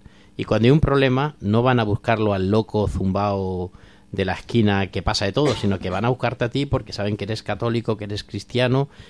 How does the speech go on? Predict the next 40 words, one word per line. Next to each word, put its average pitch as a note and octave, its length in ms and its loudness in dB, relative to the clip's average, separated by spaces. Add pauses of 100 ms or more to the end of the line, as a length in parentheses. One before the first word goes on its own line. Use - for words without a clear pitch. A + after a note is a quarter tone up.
(140)
que G2 120 0
participas G#2 760 -2
ahí C3+ 380 0 (320)
y G#2+ 180 -4
que, F#2+ 400 0
y G2+ 220 -2
les F#2+ 120 -2
da A2+ 80 2
más C3 160 0
confianza. F2 600 -4 (180)
Entonces, G#2+ 800 0 (420)
pues F2 140 -2
yo G2+ 80 2
podría B2+ 280 2
decir A#2 360 0
que F#2+ 260 -4
no G2 120 2
estoy A#2 220 0
muy A2+ 160 6
de G#2 80 4
acuerdo G#2 400 0
con F2 140 -2
esta, E2+ 680 -2 (280)
esta - 200 -4
encuesta G2 600 -2
que G2 60 -6
han F#2+ 100 -2
dado, A#2 200 0
por G2+ 200 -4
lo F#2+ 140 -2
menos G#2 260 4
en A2 120 4
el F#2 80 -2
ambiente G2 400 0
en G#2+ 100 0
el G2+ 80 -2
que G#2 100 -6
yo G2 100 0
me F#2+ 120 2
muevo, A#2 420 2